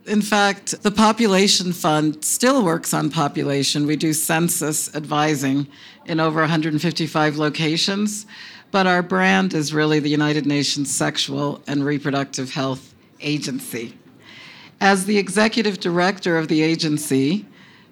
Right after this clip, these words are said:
I'm, I have a nickname that comes with the job, which is E D. And I also have the power of being an under secretary general to Antonio Guterres,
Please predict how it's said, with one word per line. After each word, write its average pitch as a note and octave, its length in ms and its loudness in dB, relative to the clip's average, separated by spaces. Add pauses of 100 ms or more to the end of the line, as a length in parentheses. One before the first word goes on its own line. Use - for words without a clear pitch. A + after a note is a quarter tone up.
(180)
I'm, F3+ 240 2
I G3 220 0
have G3 160 2
a G3+ 40 0
nickname E3 460 0
that D#3+ 140 -2
comes D#3+ 280 0
with D3 120 -4
the D#3+ 80 -6
job, D3 400 -2
which D#3 200 -4
is D#3 280 -4
E D#3 180 2
D. D3+ 600 0 (640)
And F#3 260 0
I F#3+ 140 2
also G#3+ 540 -2
have E3 600 0 (460)
the F#3 100 -4
power F#3 680 2
of D#3 320 -6
being D#3+ 240 -2
an D#3+ 140 -2
under E3+ 460 -2
secretary D3 680 -4
general C3+ 580 -6 (520)
to E3 340 -4
Antonio E3+ 680 -2
Guterres, D#3+ 840 -2